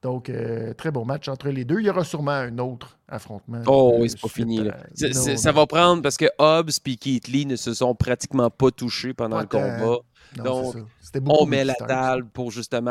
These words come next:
Speaker 2: avoir, tu sais, le fait que Hobbs allait chercher une grosse victoire sur Keith Lee, on va avoir notre single, puis ça va
Speaker 1: Ouais.
Speaker 2: être solide.
Speaker 1: Ouais, effectivement. Pas mal, euh, Double or Nothing, tu penses ? On va-tu attendre jusqu'à
Speaker 2: Oh non, non, ça va être
Speaker 1: Avant.
Speaker 2: avant ça.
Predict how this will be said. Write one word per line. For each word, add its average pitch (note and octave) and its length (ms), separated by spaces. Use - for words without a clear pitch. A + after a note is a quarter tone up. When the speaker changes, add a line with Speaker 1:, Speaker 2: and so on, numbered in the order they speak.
Speaker 2:
avoir, B2 220
tu - 40
sais, D#3+ 60
le D3 100
fait E3+ 220
que D#3 80
Hobbs C#3 260
allait B2+ 140
chercher B2+ 300
une C3+ 80
grosse C#3 360
victoire C3+ 480
sur B2 180
Keith B2 340
Lee, B2+ 280
on D3+ 140
va C#3 180
avoir C3 260
notre A#2+ 180
single, A2+ 520
puis - 100
ça G#2 120
va G#2 80
Speaker 1:
Ouais. G2 80
Speaker 2:
être G2 80
solide. G2 680
Speaker 1:
Ouais, B2 240
effectivement. A2+ 560
Pas D3+ 100
mal, A3 200
euh, G3 560
Double D#3+ 260
or G3 60
Nothing, A3 340
tu - 80
penses ? B3+ 340
On A#2+ 80
va-tu B2+ 160
attendre E3+ 240
jusqu'à E3 180
Speaker 2:
Oh B2+ 320
non, A2+ 520
non, G#2+ 180
ça G#2+ 160
va A2+ 80
être G2 100
Speaker 1:
Avant. G#2 140
Speaker 2:
avant F#2+ 100
ça. G2 200